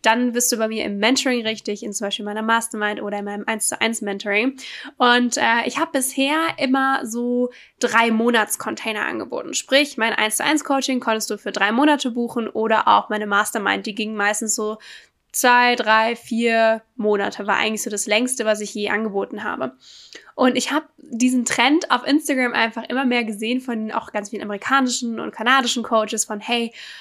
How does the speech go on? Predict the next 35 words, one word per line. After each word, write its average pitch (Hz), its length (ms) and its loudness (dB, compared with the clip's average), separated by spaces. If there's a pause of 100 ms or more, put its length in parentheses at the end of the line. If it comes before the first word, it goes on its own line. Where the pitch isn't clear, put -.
Long-Term 247 600 2
Mentorship, 233 880 0
äh, 214 400 2 (300)
das 254 260 0
brauchst 247 480 0
du, 240 100 0
das 233 220 0
musst 262 340 4
du 262 80 2
machen 233 380 0
und 214 180 -4
Long-Term 247 440 2
ist 226 120 0
sicher 285 260 0
nicht 240 180 -2
drei 247 260 4
Monate, 226 560 2
sondern 214 320 -4
wirklich 220 260 -8
sechs 240 280 -2
Monate 233 440 -2
aufwärts, - 520 0
also 220 140 -6
sechs 240 260 -6
Monate, 226 320 -8
zwölf 254 400 2
Monate 233 340 -2
Mentorings 220 520 -6
buchen. 214 280 -6 (640)
Und 277 220 6
ich 262 120 2
dachte 240 320 0
immer 240 300 2
so, 226 300 0
ja, 180 920 0